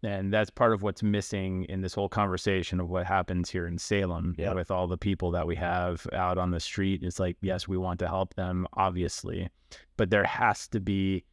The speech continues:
Speaker 1: participation from the individual. You have to participate in your own rescue. Um, the amount of people who have helped me through this whole process has been extraordinary, extraordinary.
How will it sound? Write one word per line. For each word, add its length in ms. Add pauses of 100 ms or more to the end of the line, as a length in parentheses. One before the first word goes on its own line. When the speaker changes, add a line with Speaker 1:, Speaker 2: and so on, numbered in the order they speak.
(200)
Speaker 1:
participation 1040
from 200
the 160
individual. 600
You 140
have 120
to 100
participate 640
in 40
your 180
own 120
rescue. 540 (520)
Um, 480
the 200
amount 240
of 100
people 280
who 120
have 160
helped 220
me 200
through 220
this 180
whole 160
process 520
has 320
been 340 (140)
extraordinary, 1300 (420)
extraordinary. 1160